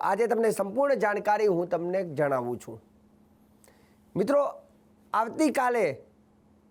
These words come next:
જેઠ મહિનાની અજવાળિયાની પૂનમ અને એમાં જ્યેષ્ઠા નામનું નક્ષત્ર હોય,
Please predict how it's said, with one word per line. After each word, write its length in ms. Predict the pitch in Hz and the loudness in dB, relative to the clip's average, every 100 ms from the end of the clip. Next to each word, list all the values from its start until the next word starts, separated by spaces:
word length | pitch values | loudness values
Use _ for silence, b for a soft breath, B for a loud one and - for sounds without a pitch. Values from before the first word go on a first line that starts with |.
| _ _ _ _ _ _ _ _ | _ _ _ _ _ _ _ _
જેઠ 360 | 127 214 294 254 | 0 2 2 0
મહિનાની 920 | 247 262 254 247 240 247 262 254 254 _ - | 2 2 2 2 2 2 0 -2 -8 _ -2
અજવાળિયાની 720 | 208 247 277 277 262 254 262 202 | 0 2 2 2 0 0 -2 0
પૂનમ 480 | 214 226 262 302 165 - _ _ _ _ _ _ _ _ _ 190 | 0 2 4 2 -2 -10 _ _ _ _ _ _ _ _ _ -4
અને 140 | 220 | 0
એમાં 400 | 214 226 277 208 | 0 2 0 2
જ્યેષ્ઠા 360 | 202 220 294 277 | 0 0 0 2
નામનું 440 | 269 269 262 196 | 2 2 2 4
નક્ષત્ર 500 | 220 208 320 302 294 254 180 | 2 2 0 2 2 2 2
હોય, 440 | 202 208 220 240 | 2 4 2 0